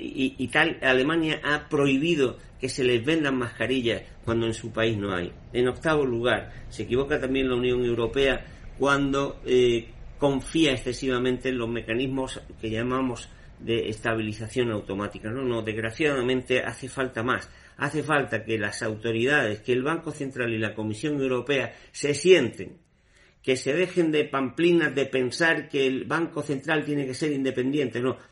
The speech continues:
tienen que ser au-, autoridades que vayan de la mano y que pongan el dinero suficiente en manos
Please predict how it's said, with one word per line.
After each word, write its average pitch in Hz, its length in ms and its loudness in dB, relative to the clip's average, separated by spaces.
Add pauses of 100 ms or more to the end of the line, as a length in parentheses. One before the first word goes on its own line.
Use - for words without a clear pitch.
tienen 170 300 4
que 151 100 -8
ser 170 220 0
au-, 143 340 -4
autoridades 131 600 0
que 147 120 -6
vayan 156 320 4
de 127 100 4
la 135 120 2
mano 131 320 2 (380)
y 135 100 -4
que 131 140 4
pongan 170 400 2
el 139 120 0
dinero 147 320 0
suficiente 127 880 -2 (300)
en 123 180 -2
manos 131 500 2